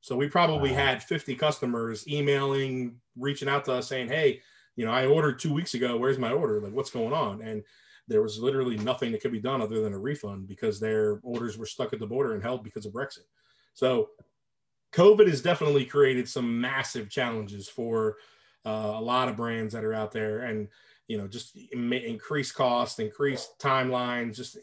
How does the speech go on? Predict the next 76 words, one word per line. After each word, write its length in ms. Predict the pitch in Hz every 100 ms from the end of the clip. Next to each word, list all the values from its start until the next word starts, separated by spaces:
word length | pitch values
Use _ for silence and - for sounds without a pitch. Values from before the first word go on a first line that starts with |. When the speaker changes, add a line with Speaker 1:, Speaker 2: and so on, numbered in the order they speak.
| -
Speaker 1:
I 40 | 120
mean, 180 | 117
everything 520 | 139 143 123 120 127 120
that 80 |
you 80 | 120
can 120 | 110
possibly 380 | 107 127 - 110
imagine 500 | 104 117 123 101 98 - - _ _ 110
has 120 | 98
definitely 340 | 117 - 107
made 240 | 107 107 107
it 160 | 104 117
a 60 |
lot 200 | 113 113
more 160 | 110 98
difficult. 480 | 110 107 - 101 104
But 200 | 110 - - _ _ _ _
it's, 240 | 135 139 143
uh, 400 | 127 113 110 107 _
when 260 | - 139 156
you 140 | 214
look 260 | 180 233 -
at, 180 | 269 220
like, 140 | 175
the 80 | 156
brands 500 | 107 131 170 180 147
that 120 | 139
you've, 480 | 123 139 156 143 123
you've 320 | 120 127 180 143
been 140 | 156
a 40 |
part 260 | 135 151 147
of 120 | 127
over 160 | 127 120
the 100 | 117
years, 300 | 127 120 107
'cause 100 | 123
I 60 | 131
know 360 | 170 160 143 - - _ _ -
you've 220 | 143 131
been 220 | 170 160
involved 480 | 151 123 147 156 135
with 100 | 123
quite 180 | 165 160
a 40 |
few 200 | 156 165
significantly, 640 | - 123 143 135 131 127
from 540 | 120 131 123 117 110 101
whether 320 | 123 117 113
it 100 | 107
be 120 | 120
from 160 | 101 120
a 40 |
consulting 480 | - - 160 151 139
standpoint 600 | - 147 135 147 143 208
or, 320 | 123 285 185
Speaker 2:
<clears throat> 240 | 113 90 78
Speaker 1:
you 80 | 127
know, 140 | 113
directly 560 | 113 120 135 - 139 120
working 280 | 147 143
for 200 | - 123
'em. 80 | 123
What 120 | 165
are 40 | 311
some 160 | 339
of 80 | 277
the 80 | 233
ones 180 | 202 165
that 60 |
stand 400 | 147 - 165 160
out 160 | 156 143
to 100 | 127
you 180 | 123 156
the 60 |
most 460 | 117 123 139 127 -